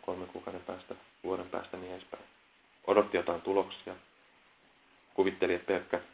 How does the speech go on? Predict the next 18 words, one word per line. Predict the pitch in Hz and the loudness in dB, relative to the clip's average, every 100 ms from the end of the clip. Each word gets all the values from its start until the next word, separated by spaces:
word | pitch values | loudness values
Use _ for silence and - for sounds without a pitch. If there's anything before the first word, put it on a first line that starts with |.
| _ _ _ _ _ _ _ _ _ _ | _ _ _ _ _ _ _ _ _ _
pelkkä | 101 95 | 0 2
seinään | - 98 92 92 | 6 6 6 0
tuijottaminen | 87 85 87 85 87 | 0 2 -4 -4 -8
riittää. | 87 - 92 - _ _ _ _ _ _ _ _ _ _ _ _ _ _ _ _ _ _ _ _ - | -10 -10 -18 -18 _ _ _ _ _ _ _ _ _ _ _ _ _ _ _ _ _ _ _ _ -12
Ei | 92 | -10
se | 98 | -8
niin | 107 101 | -10 -10
mene. | 95 95 - _ _ _ _ _ _ _ _ _ _ _ _ _ _ _ _ - - - - _ - _ _ _ - - - - - - - - - - - - | -12 -12 -18 _ _ _ _ _ _ _ _ _ _ _ _ _ _ _ _ -20 -20 -20 -20 _ -20 _ _ _ -20 -20 -20 -20 -20 -6 -6 10 12 12 12 2
Muuten | 98 87 | -2 0
me | 87 | 6
voitais | 98 98 | 6 8
vaan | 101 98 | 8 8
istua | 101 - 87 | 6 2 2
ja | |
tuijottaa | 98 87 - - | 4 4 0 -6
sitä | 87 | -4
pelkkää | 85 - 82 | -4 -2 -2
seinää. | - 80 - | -2 -10 -12